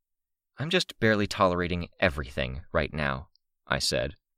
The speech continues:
"Which is why I won't take it personally. I get it.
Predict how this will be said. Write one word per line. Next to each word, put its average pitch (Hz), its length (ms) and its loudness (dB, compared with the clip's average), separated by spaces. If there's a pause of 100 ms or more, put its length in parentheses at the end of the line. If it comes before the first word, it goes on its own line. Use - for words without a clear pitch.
(880)
"Which - 180 -2
is 135 160 2
why 151 340 6
I 131 160 4
won't 92 340 0
take - 180 -6
it - 120 -2
personally. 64 640 -4 (300)
I 101 140 0
get 92 200 2
it. - 240 -14